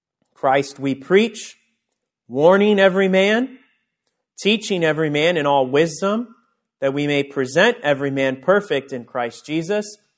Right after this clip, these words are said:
That is that, the theme verse of the camp that's close to here, um, Camp Horizon. Whom we preach, warning every man,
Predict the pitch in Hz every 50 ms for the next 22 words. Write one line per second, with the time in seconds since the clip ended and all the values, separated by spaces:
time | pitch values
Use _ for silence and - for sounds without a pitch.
0 | _ _ - 135 135 143 143 131 117 123 143 139 127 - - - - 143 135 131
1 | - - 160 156 147 131 135 143 135 131 - 147 139 131 123 131 _ _ _ _
2 | _ _ _ - 139 131 - - 165 165 196 - - - 143 135 139 - - -
3 | 147 131 127 120 120 - - 127 117 - 127 123 123 151 190 - _ _ _ _
4 | _ _ _ _ _ _ _ - 131 131 123 120 117 117 113 - - 135 127 131
5 | 127 127 123 117 120 123 120 156 165 185 208 208 _ _ _ _ _ _ _ _
6 | _ _ _ _ _ _ _ _ _ _ _ _ - 139 135 131 131 131 127 127
7 | 127 123 - 185 196 214 240 233 - - - - - _ _ _ 110 127 139 143
8 | 147 147 147 143 147 147 143 135 147 143 139 143 151 165 185 202 214 220 233 226
9 | - _